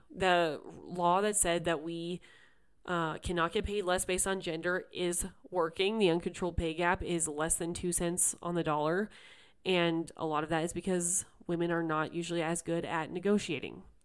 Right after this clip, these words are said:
So, I think the true feminist view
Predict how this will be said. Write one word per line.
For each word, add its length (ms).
So, 500
I 80
think 180
the 80
true 280
feminist 400
view 320